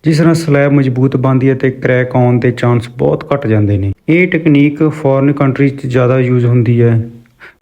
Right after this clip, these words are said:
ਪਰ ਇੰਡੀਆ ਵਿੱਚ ਅਜਿਹੀਆਂ ਗੱਲਾਂ ਬਹੁਤ ਰੇਅਰ ਨੇ। ਜੇ ਫਿਊਚਰ ਵਿੱਚ ਇਹ ਸਿਸਟਮ ਪੰਜਾਬ ਵਿੱਚ ਆ ਗਿਆ ਤਾਂ ਕੁਆਲਿਟੀ ਵਿੱਚ ਬਹੁਤ ਜ਼ਿਆਦਾ ਫਰਕ ਪੈ ਸਕਦਾ ਹੈ। ਕੀ ਤੁਸੀਂ ਸੋਚ ਸਕਦੇ ਹੋ ਕਿ ਆਪਣੇ ਘਰ ਦੀ ਛੱਤ ਪਾਉਂਦੇ ਟਾਈਮ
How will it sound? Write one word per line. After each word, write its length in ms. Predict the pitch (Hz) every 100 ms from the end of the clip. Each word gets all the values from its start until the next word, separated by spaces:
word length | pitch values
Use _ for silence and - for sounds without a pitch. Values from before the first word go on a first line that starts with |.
| -
ਪਰ 120 | 160
ਇੰਡੀਆ 360 | 160 151 156 156
ਵਿੱਚ 180 | 156 160
ਅਜਿਹੀਆਂ 440 | 143 139 139 143
ਗੱਲਾਂ 320 | 127 123 135
ਬਹੁਤ 400 | 120 123 135 135
ਰੇਅਰ 360 | 117 123 135 120
ਨੇ। 220 | 107 101 - - _ - _ _ _
ਜੇ 80 | 143
ਫਿਊਚਰ 400 | 147 139 135 151
ਵਿੱਚ 220 | 143 143
ਇਹ 140 | 143 143
ਸਿਸਟਮ 360 | 143 - 131
ਪੰਜਾਬ 320 | 123 127 123 123
ਵਿੱਚ 160 | 123
ਆ 220 | 143 127 120
ਗਿਆ 260 | 123 120 - - - - _ _ -
ਤਾਂ 240 | 139 143
ਕੁਆਲਿਟੀ 460 | 139 143 131 131 131
ਵਿੱਚ 240 | 131 127
ਬਹੁਤ 480 | 120 117 135 143 143 127
ਜ਼ਿਆਦਾ 400 | 135 123 120 131
ਫਰਕ 280 | - - 104
ਪੈ 180 | 120
ਸਕਦਾ 380 | 113 110 101 104
ਹੈ। 100 | 98 - _ _ _ _ _ _ - _ _ _
ਕੀ 120 | - 160
ਤੁਸੀਂ 320 | 143 131 160
ਸੋਚ 280 | 147 131 131
ਸਕਦੇ 300 | 143 139 147
ਹੋ 60 |
ਕਿ 160 | 147 135
ਆਪਣੇ 340 | 139 - 151 151
ਘਰ 260 | 156 131
ਦੀ 280 | 113 - 139
ਛੱਤ 380 | - 127 127 127
ਪਾਉਂਦੇ 440 | - 127 117 131
ਟਾਈਮ 420 | 127 120 117 120